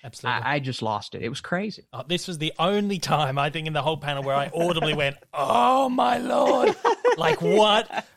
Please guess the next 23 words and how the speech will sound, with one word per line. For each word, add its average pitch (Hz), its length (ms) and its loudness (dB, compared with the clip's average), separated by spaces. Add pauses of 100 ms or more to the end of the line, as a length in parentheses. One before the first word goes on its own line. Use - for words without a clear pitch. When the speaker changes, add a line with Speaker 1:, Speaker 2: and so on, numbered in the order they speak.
(300)
Speaker 1:
So 190 240 -2
Lightyear, 160 720 -2
cross 170 280 -2
it, 160 140 -12
they'd 165 280 -12
said, 175 240 -4
"Oh, 175 200 -2
we're 156 100 -4
Speaker 2:
Yes. 135 100 -8
Speaker 1:
doing 165 180 -6
this 147 160 -6
science 175 380 -4
fiction 165 280 -8
movie 165 280 -4
unlike 160 320 -4
anything 170 280 -6
we've 160 100 -6
ever 160 140 -8
done 165 220 -6
before. 175 380 -8
Check 190 260 -6
this 175 220 -10
out." 180 260 -8